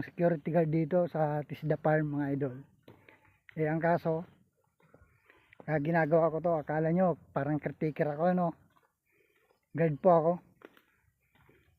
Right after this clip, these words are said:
Ginagawa ko lang to dahil wala po yung taga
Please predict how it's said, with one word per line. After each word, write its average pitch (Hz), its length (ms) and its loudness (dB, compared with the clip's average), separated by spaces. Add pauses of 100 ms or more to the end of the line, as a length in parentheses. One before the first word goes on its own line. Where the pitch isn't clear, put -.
(120)
Ginagawa 170 400 2
ko 175 80 2
lang 180 160 0
to 180 80 0
dahil 160 560 2 (1300)
wala 180 240 6
po 190 240 2
yung 190 400 2
taga 175 560 2